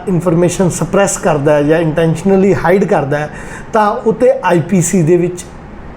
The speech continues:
ਆਈ ਪੀ ਸੀ ਦੀਆਂ ਧਾਰਾਵਾਂ ਦੇ ਤਹਿਤ ਕ੍ਰਿਮੀਨਲ ਮੁਕੱਦਮਾ ਦਾਇਰ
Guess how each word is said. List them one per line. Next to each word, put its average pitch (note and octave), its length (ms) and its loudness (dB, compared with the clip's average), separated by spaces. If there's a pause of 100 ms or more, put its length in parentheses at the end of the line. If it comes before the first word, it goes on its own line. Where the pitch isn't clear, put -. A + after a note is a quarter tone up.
(280)
ਆਈ F3 120 4
ਪੀ E3+ 160 -2
ਸੀ E3 180 -2
ਦੀਆਂ D#3 320 2
ਧਾਰਾਵਾਂ D#3 440 0
ਦੇ D#3+ 200 0 (340)
ਤਹਿਤ F3+ 200 2 (1200)
ਕ੍ਰਿਮੀਨਲ G3+ 440 4
ਮੁਕੱਦਮਾ D3+ 520 -2
ਦਾਇਰ D3 260 -2